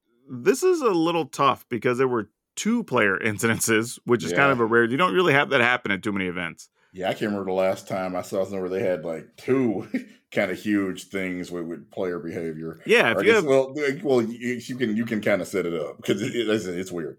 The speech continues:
Speaker 1: Yeah, if you don't have any, if you have anything, it's usually one big player incident. You might have a couple people get D Q'd for some stuff or whatever, but not on this level. So we have one player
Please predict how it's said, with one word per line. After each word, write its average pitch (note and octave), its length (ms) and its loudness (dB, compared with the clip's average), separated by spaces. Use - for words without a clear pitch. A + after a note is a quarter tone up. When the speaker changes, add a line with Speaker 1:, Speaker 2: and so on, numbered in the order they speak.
Speaker 1:
Yeah, E3 180 6
if A#2 80 -2
you C#3+ 60 0
don't G3+ 140 2
have G3 180 4
any, D#3+ 220 0
if C#3 200 -6
you E3 80 4
have G3+ 140 4
anything, C3 240 0
it's A#2 100 -2
usually C#3 240 0
one A#2+ 400 2
big A#2 300 4
player G#2+ 320 4
incident. F#2+ 480 -6
You F#3 100 0
might G#3 160 6
have D3+ 140 4
a A#2+ 40 0
couple A#2 240 2
people A2 280 -2
get G#2 260 0
D G#2 160 -2
Q'd G2 280 -4
for G2+ 120 -4
some G2 160 -10
stuff G2 320 0
or G2 60 -4
whatever, F#2 340 -4
but F2 220 -6
not C#4+ 220 4
on B3+ 120 2
this D#3+ 180 0
level. D#2+ 380 -4
So D#3 240 2
we G3+ 240 -4
have B3 180 2
one E3 240 2
player A2+ 520 4